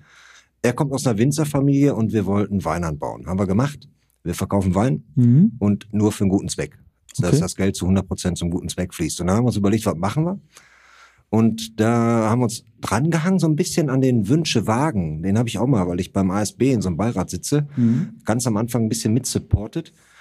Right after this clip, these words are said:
Speaker 1: Und, äh, dann haben wir gesagt, wir brauchen einen Wunschzauber hier in Bottrop. Wir brauchen die Leute, die Leute wollen in Bottrop was machen, in Bottrop und für Bottrop her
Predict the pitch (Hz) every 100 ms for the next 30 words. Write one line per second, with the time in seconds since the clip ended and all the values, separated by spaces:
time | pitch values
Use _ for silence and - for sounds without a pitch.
0 | - _ - 113 117 113 120 117 117 113
1 | 120 127 117 113 98 131 98 101 123 -
2 | 87 82 80 76 80 76 85 90 104 151
3 | 151 160 160 - 117 104 101 143 156 170
4 | 165 160 - 110 101 131 151 - 147 139
5 | 123 139 151 104 123 139 156 143 156 180
6 | 165 170 - 180 175 _ _ - - -
7 | _ _ 117 123 120 - 151 175 156 156
8 | - 156 - 147 165 147